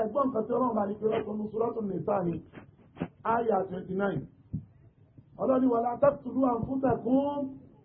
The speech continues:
Ẹ má gba ẹ̀mí ara yín. "Inna Allaha kana bikum rahima."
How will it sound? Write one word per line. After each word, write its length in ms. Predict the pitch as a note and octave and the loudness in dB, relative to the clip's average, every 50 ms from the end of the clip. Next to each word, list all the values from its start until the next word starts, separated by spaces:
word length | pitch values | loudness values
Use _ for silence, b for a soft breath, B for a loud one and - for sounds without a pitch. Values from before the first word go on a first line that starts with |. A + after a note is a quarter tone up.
| _ _ _ - - - - - | _ _ _ -20 -20 -10 -4 -4
Ẹ 80 | B3+ B3+ | -2 -2
má 100 | B3+ D4 C#4+ | 0 -2 -2
gba 180 | A#3 F#3+ A#3 A#3 | 0 2 2 4
ẹ̀mí 340 | A3+ G#3 G3 F#3+ F#3+ G#3 A3 | 4 4 2 2 0 0 0
ara 400 | A3 G#3+ G#3+ G#3 G#3 G#3+ G#3 G#3+ G#3+ | 2 2 2 2 2 2 2 2 2
yín. 280 | A3 A#3 A#3 A#3 - - - - - - _ - D3 - - | 2 0 -2 -4 -6 -12 -16 -20 -20 -12 _ -6 -6 -6 -6
"Inna 380 | - A#3 B3+ B3 B3 B3 B3 | -6 -4 -4 -4 -4 -4 -4
Allaha 560 | A3+ A3 A3 G#3+ A3+ A#3+ A#3+ A#3+ A#3 A3+ G#3+ | -4 -4 -4 -4 -4 -2 -2 -2 -2 -2 -2
kana 340 | G#3+ - A#3 B3 A#3+ A#3 A3+ | 0 0 0 0 0 0 -2
bikum 300 | G#3 B3 B3+ B3+ A#3+ G#3+ G#3+ G3+ | -4 -6 -8 -8 -8 -6 -4 -2
rahima." 600 | G3 G3+ G3 F#3+ - G#3 A#3+ C4 C4 B3 B3+ | 0 0 0 0 0 0 2 4 4 4 4